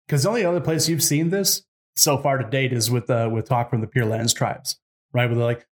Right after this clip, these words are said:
"Here's what we're gonna do. We're gonna sit 'em down. We're gonna teach 'em how to be one with Gaia. We're gonna watch over them. And we're just not gonna, we're, we're gonna quit, like, running in circles around the village and grabbing anyone who,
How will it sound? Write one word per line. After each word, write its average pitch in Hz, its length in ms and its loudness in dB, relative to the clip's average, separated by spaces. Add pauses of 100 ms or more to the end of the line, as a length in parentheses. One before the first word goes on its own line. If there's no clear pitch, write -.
(160)
"Here's 180 180 0
what 180 100 -2
we're 175 60 -2
gonna 170 160 0
do. 156 160 0
We're 113 80 0
gonna 113 120 0
sit 127 200 4
'em 143 100 2
down. 110 360 0 (280)
We're 120 100 0
gonna 117 120 0
teach 135 220 0
'em 123 60 -2
how 127 100 0
to 117 80 -4
be 120 100 0
one 117 220 0
with 117 120 -2
Gaia. 101 380 -2 (460)
We're 127 80 -2
gonna 123 120 0
watch 135 320 0
over 104 220 -2
them. 98 300 -2 (340)
And 123 100 2
we're 120 100 2
just 135 200 0
not 139 200 0
gonna, 123 300 0
we're, 117 300 -2
we're 135 160 -2
gonna 131 160 0
quit, 165 320 -4
like, 135 260 0
running 135 220 2
in 127 100 2
circles 131 380 2
around 117 240 0
the 113 80 -2
village 131 340 0
and 107 100 -2
grabbing 117 320 0
anyone 117 300 0
who, 117 120 4